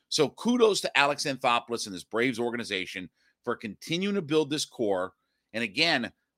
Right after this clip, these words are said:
Michael Harris is already a nine million dollar player for what he's done this year. That's gonna be the steal in about, in three years. That's gonna be the steal of all steal contracts. All right, when we come back, should we have any concerns about Drake London?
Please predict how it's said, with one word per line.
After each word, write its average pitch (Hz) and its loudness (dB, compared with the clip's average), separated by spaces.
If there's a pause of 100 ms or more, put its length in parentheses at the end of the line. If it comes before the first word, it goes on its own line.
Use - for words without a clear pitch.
(100)
Michael 143 4
Harris 135 2
is 113 -4
already 127 2
a - -4
nine 101 -4
million 101 -2
dollar 92 0
player 98 0
for 101 -4
what 98 0
he's 87 -10
done 87 -8 (300)
this 95 -8
year. 76 -12 (480)
That's 151 4
gonna 135 0
be 120 -2
the 101 -6
steal 131 0
in 104 -8
about, 98 -8
in 120 -8
three 175 -2
years. 190 -2 (260)
That's 147 0
gonna 143 -4
be 131 -4
the 117 -4
steal 139 0
of 101 -4
all 110 -2
steal 110 -2
contracts. - -12 (540)
All 147 10
right, 160 8
when 208 6
we 180 -2
come 175 -2
back, 160 2 (240)
should 165 -2
we 156 -6
have 208 2
any 247 -2
concerns 175 -2
about 135 -2
Drake 123 -4
London? 107 -4